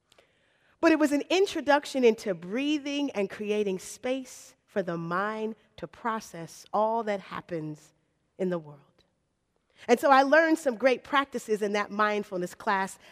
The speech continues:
that I use to this day to settle my mind and my body in the face of difficult situations. But it was on a pastor's conference last year that I was reminded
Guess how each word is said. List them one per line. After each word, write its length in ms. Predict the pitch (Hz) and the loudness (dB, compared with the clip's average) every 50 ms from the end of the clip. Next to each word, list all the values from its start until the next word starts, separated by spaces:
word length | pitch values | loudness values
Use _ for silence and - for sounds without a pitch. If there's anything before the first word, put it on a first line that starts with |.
| _ | _
that 120 | - 220 208 | 0 0 2
I 100 | 208 208 | 2 0
use 420 | 202 202 233 277 302 302 302 294 | -2 -4 -4 -2 -2 -2 -2 -4
to 140 | - - 202 | -6 -8 -6
this 260 | 175 208 226 - - | -4 -2 -4 -4 -6
day 360 | - - 160 151 147 156 143 _ _ _ _ _ _ _ _ _ _ _ _ _ _ _ _ | -12 -14 -12 -12 -14 -18 -20 _ _ _ _ _ _ _ _ _ _ _ _ _ _ _ _
to 80 | - 190 | -10 -6
settle 340 | - - 240 208 196 175 170 | -2 -2 0 0 0 -2 -2
my 160 | 170 160 160 | -4 -6 -6
mind 640 | 160 170 185 190 190 180 170 160 156 156 156 - _ _ _ _ _ _ _ _ | -4 -2 -2 0 0 -2 -4 -6 -8 -10 -12 -14 _ _ _ _ _ _ _ _
and 120 | - 165 160 | -6 -4 -4
my 140 | 160 156 | -4 -6
body 560 | 147 - - 180 180 180 160 156 147 143 _ _ _ _ _ _ _ _ _ _ | -6 -6 -4 -2 -2 -2 -4 -6 -10 -16 _ _ _ _ _ _ _ _ _ _
in 80 | - 190 | -4 -4
the 80 | 190 185 | -4 -4
face 360 | - - 214 196 190 - - | -4 -2 -2 -2 -2 -4 -8
of 120 | 165 147 | -10 -6
difficult 440 | 170 208 - - 170 - 160 151 - | -6 -6 -6 -6 -10 -10 -12 -14 -12
situations. 760 | - 156 - - 165 156 156 156 151 - - 160 160 151 147 _ _ _ _ _ _ _ _ _ _ _ _ _ _ _ _ _ _ _ _ _ _ _ - - | -16 -18 -14 -14 -12 -10 -10 -10 -12 -14 -18 -20 -20 -20 -20 _ _ _ _ _ _ _ _ _ _ _ _ _ _ _ _ _ _ _ _ _ _ _ 0 6
But 100 | - 277 | 6 6
it 60 | 294 262 | 8 6
was 120 | 277 269 | 4 2
on 140 | 320 320 311 | 4 4 4
a 60 | 285 | 4
pastor's 560 | 277 - - 320 330 381 381 - - 294 - | 2 0 0 2 2 2 2 -2 -6 -10 -6
conference 460 | - - 269 269 262 - 226 220 - | 0 2 2 2 2 0 -2 -6 -4
last 340 | 226 226 214 214 214 - - | -2 0 0 0 -2 -4 -8
year 220 | 254 233 208 196 175 | -6 -2 -2 -2 -2
that 120 | 185 185 | 0 0
I 100 | 190 196 | 0 0
was 200 | 185 190 185 190 | -2 -4 -4 -4
reminded 600 | 185 175 185 190 214 233 247 233 202 185 180 170 | -4 -4 -2 0 0 0 0 -2 -2 -2 -4 -6